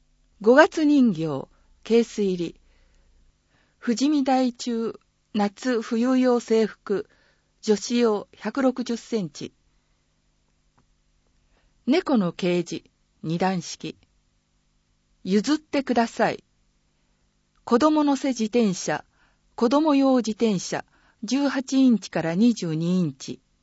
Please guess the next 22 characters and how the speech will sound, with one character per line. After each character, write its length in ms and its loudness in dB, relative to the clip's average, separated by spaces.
テ 160 2
レ 160 2
ビ、 160 -10
レ 160 6
コ 240 2
ー 60 2
ド 100 0
プ 160 -4
レ 220 4
ー 80 4
ヤ 320 -2
ー、 100 -20
健 220 4
康 340 -2
器 200 -4
具、 200 -6
ぶ 80 2
ら 120 4
下 160 -4
が 140 -2
り 120 -4
機。 240 -14